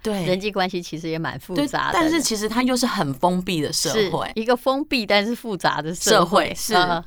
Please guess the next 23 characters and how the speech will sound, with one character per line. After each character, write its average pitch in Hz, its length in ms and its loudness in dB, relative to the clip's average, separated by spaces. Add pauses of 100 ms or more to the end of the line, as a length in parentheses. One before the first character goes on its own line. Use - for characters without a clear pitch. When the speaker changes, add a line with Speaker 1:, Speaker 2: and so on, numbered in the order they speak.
(120)
Speaker 2:
对。 160 400 -8 (460)
好， 165 240 0
所 214 200 4
以 226 240 4 (280)
后 269 180 4
来 170 220 2
呢， 180 340 0
这 185 140 -4
个， 170 340 2
其 - 160 -2
实 240 60 4
你 202 120 2
真 208 220 2
正 208 140 2
的 165 100 0
愿 175 260 2
望， 165 280 2
恐 156 200 0
怕 196 160 2
还 160 240 0
是 180 280 -6
要 180 180 4
有 147 180 -6